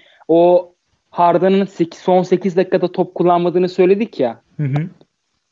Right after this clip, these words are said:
Speaker 1: Abi on, o sekiz dakikaya LeBron'u koy. Yani ben ne yapar tahmin edemiyorum ya.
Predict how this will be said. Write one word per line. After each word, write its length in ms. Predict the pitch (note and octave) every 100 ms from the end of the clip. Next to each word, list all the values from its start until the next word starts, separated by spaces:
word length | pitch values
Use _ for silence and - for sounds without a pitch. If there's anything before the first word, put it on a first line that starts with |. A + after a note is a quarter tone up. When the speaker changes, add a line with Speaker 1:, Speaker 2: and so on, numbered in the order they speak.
| -
Speaker 1:
Abi 260 | D3+ F3+ F3
on, 260 | F3 F3+ F3 -
o 120 | F3+
sekiz 420 | F3+ F#3 E3 F3 E3
dakikaya 380 | E3+ - F#3+
LeBron'u 520 | E3+ E3 D3+ D#3+ F#3 F3+
koy. 260 | D3 D3+ -
Yani 280 | C#3+ C3+ C3
ben 220 | C#3+ D3
ne 40 | D#3+
yapar 380 | D3+ D3+ C#3
tahmin 260 | - C#3+ C3+
edemiyorum 540 | C3+ C3+ B2 A2 G#2
ya. 180 | G#2 G#2+